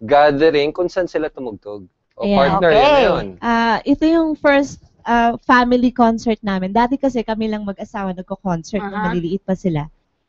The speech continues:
Speaker 1: Mm.
Speaker 2: Ta-, ito yung pinaka-first namin sa Adventist University of the Philippines. In-invite kami.
Speaker 3: Wow.
Speaker 2: Ayan.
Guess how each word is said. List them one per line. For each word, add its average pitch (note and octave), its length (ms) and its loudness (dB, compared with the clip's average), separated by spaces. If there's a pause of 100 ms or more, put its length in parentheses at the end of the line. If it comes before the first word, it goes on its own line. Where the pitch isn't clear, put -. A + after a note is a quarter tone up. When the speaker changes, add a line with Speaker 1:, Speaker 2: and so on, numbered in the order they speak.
Speaker 1:
Mm. A#2+ 160 -12
Speaker 2:
Ta-, C4 160 2
ito D4 180 2
yung D4 200 6
pinaka-first B3+ 720 0
namin G#3+ 300 -2
sa A#3 140 -8
Adventist G3+ 500 -4
University F#3+ 580 -4
of F3+ 140 -6
the F#3+ 100 -2
Philippines. F3 800 -8
In-invite G3+ 520 -2
kami. E3+ 440 -12 (560)
Speaker 3:
Wow. F#3+ 560 2
Speaker 2:
Ayan. D#3 140 -14